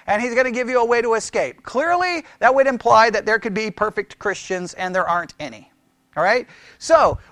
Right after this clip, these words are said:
we realize, hmm, that doesn't make any sense. Now, you go back and look at the book, it's written to a church that doesn't stop sinning.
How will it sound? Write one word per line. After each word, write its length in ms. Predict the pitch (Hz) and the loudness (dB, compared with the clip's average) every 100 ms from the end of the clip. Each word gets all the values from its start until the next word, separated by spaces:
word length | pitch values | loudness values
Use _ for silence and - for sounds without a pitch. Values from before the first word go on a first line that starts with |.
| - | -6
we 120 | 247 | -4
realize, 560 | 285 302 294 262 240 - | 0 4 6 4 2 -4
hmm, 480 | - 302 294 226 | -6 -2 -2 0
that 160 | 196 247 | 2 4
doesn't 240 | 277 269 | 4 2
make 160 | 254 254 | -2 -2
any 160 | 262 247 | -2 -2
sense. 480 | 262 208 - - - - - | 0 0 -2 -20 -20 -20 -2
Now, 100 | 208 | 0
you 160 | 214 190 | 2 6
go 140 | 240 | 6
back 260 | 254 247 233 | 8 6 4
and 100 | 226 | 0
look 180 | 240 | 0
at 80 | 240 | 0
the 80 | 233 | 2
book, 480 | 180 294 370 - - _ _ _ _ _ _ - | 8 8 8 2 -18 _ _ _ _ _ _ -4
it's 160 | 247 262 | -2 2
written 220 | 302 262 | 0 2
to 100 | 277 | 4
a 80 | 277 | 4
church 440 | 320 381 330 - | 4 2 2 0
that 120 | 262 | 4
doesn't 280 | 262 302 302 | 6 4 4
stop 220 | - 311 | 4 4
sinning. 460 | - 381 392 170 | 4 2 2 0